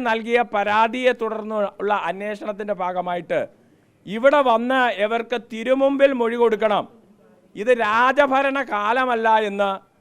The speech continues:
മുഖ്യമന്ത്രി പിണറായി വിജയൻ കേരളത്തിൻ്റെ രാജാവല്ല എന്ന് ഇവിടുത്തെ ഉദ്യോഗസ്ഥന്മാരെ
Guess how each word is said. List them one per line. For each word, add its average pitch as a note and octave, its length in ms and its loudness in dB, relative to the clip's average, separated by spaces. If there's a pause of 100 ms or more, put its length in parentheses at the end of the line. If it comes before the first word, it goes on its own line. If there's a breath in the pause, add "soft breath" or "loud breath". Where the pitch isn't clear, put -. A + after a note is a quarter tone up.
(380)
മുഖ്യമന്ത്രി C4+ 600 2 (140)
പിണറായി B3 520 2
വിജയൻ B3 280 0 (160)
കേരളത്തിൻ്റെ B3 720 -2 (140)
രാജാവല്ല A#3 640 2 (180)
എന്ന് F3 180 -4 (580 soft breath)
ഇവിടുത്തെ B3+ 380 0 (100)
ഉദ്യോഗസ്ഥന്മാരെ B3+ 1000 2